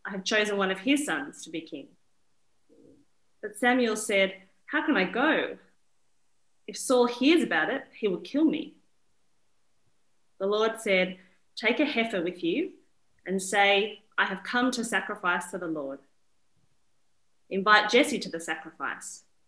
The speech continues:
and I will show you what to do. You are to anoint for me the one I indicate." Samuel did what the Lord said. When he arrived at Bethlehem,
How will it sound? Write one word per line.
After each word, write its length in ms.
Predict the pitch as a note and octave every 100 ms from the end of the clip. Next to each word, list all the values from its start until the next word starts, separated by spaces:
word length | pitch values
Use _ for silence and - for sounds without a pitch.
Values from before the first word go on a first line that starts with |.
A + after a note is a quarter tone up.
| _ _ _ -
and 160 | F#3
I 100 | F3+
will 120 | F3 F#3
show 180 | -
you 220 | C4 G#3+ D#3
what 120 | -
to 120 | D#3+
do. 300 | D#3 B2+ - _ _ _ _ _ _ _ _ _ _ _ _ -
You 160 | G#3
are 120 | A3 A3
to 100 | G#3+
anoint 340 | F#3 A3 C#4
for 120 | - E3+
me 340 | E3 D4 D#4+ -
the 100 | F#3
one 300 | F3+ F#3 F3+
I 260 | F#3 F3+
indicate." 580 | - E3 F3+ - - - _ _ _ _ _ _ _ _ _ _ _ _ _ _ _ _ _
Samuel 300 | F3 F#3 F3
did 300 | F3 G#3 C4+
what 140 | F#3+ F#3
the 60 |
Lord 280 | E3+ E3+ E3+
said. 300 | - C#3+ - _ _ _ _ _ _ _ _ _ _ _ _ _ -
When 140 | G3
he 100 | F#3+
arrived 400 | F#3+ G3+ B3 A#3+
at 80 | -
Bethlehem, 640 | G3+ G3+ G3 A3 E4 -